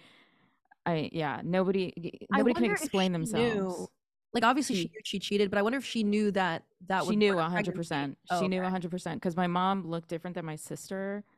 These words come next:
Speaker 1: than
Speaker 2: <laughs> Oh,
Speaker 1: her
Speaker 2: shit.
Speaker 1: sister. And,
Speaker 2: <gasps>
Speaker 1: yeah, they looked really different. And my, my grandma would, like, call, we found out from the other
Speaker 2: Uh-huh.
Speaker 1: family that my grandmother would call them and, like, ask for,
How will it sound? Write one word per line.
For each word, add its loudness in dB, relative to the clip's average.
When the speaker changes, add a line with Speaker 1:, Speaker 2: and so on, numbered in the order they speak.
Speaker 1:
than -2
Speaker 2:
<laughs> -
Oh, 6
Speaker 1:
her 0
Speaker 2:
shit. 4
Speaker 1:
sister. -4
And, 4
Speaker 2:
<gasps> -6
Speaker 1:
yeah, 2
they 4
looked 0
really 6
different. 4
And 2
my, 2
my -4
grandma 4
would, -2
like, -4
call, 0
we -4
found -2
out -6
from -8
the 4
other 4
Speaker 2:
Uh-huh. -
Speaker 1:
family 4
that -2
my -2
grandmother 2
would 0
call 2
them 2
and, 0
like, -4
ask 0
for, 4